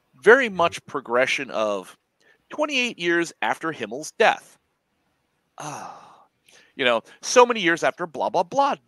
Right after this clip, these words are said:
died. Ah, hey, you know, you came to the village and you saved us,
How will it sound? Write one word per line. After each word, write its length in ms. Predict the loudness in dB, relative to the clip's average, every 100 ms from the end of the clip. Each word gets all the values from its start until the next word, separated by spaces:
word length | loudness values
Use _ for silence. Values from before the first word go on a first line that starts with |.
| -4
died. 460 | -2 -2 -4 -10 -20 _ _ _ _
Ah, 840 | -12 -10 -12 -12 -14 -16 -18 -20 -20 _ _ _ -20 -20 -14
hey, 300 | -4 0 0
you 140 | 0 -4
know, 140 | -6
you 160 | -8 -12
came 220 | -10 -8
to 100 | -8
the 60 | -2
village 320 | 0 0 -4
and 80 | -12
you 80 | -10
saved 400 | -4 -4 -2 -2
us, 260 | -4 -4